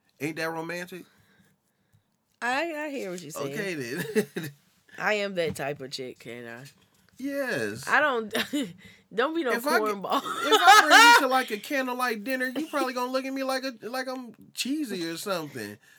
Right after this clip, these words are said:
Speaker 2: <laughs> Wait. No,
Speaker 1: Your
Speaker 2: that's not
Speaker 1: idea,
Speaker 2: true.
Speaker 1: your idea of romance and me, like, bringing you probably home, like, your favorite meal or something.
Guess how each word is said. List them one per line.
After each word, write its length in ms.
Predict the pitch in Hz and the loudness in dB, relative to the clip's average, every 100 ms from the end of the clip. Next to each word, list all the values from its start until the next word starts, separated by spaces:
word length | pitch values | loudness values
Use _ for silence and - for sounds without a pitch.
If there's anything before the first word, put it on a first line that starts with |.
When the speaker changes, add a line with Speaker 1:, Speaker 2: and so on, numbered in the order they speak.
| _ | _
Speaker 2:
<laughs> 440 | 214 - - 247 - 349 - 349 - 285 285 - | -18 -14 -12 -8 -4 -4 -2 -2 -4 -10 -6 2
Wait. 320 | 254 175 - - - - | 2 2 -6 -20 -18 0
No, 100 | 571 | 4
Speaker 1:
Your 40 | 679 | 6
Speaker 2:
that's 140 | 554 | 6
not 120 | 605 | 4
Speaker 1:
idea, 80 | 622 539 | 4 6
Speaker 2:
true. 320 | 659 784 784 | 8 8 4
Speaker 1:
your 160 | 571 285 | 0 0
idea 360 | 247 226 220 | -2 -2 -2
of 60 | 202 | 0
romance 400 | 220 208 202 190 | -2 -4 -6 -8
and 80 | 190 | -8
me, 100 | 196 | -6
like, 220 | 180 151 | -6 -4
bringing 300 | 170 180 170 | -6 -6 -8
you 100 | 165 | -10
probably 260 | 170 165 | -8 -8
home, 200 | 165 160 151 | -8 -8 -8
like, 180 | 147 | -8
your 100 | 143 | -8
favorite 460 | 135 151 151 143 131 | -8 -6 -6 -6 -6
meal 320 | 127 131 127 | -6 -8 -8
or 60 | 95 | -12
something. 400 | - 87 85 - | -14 -18 -20 -20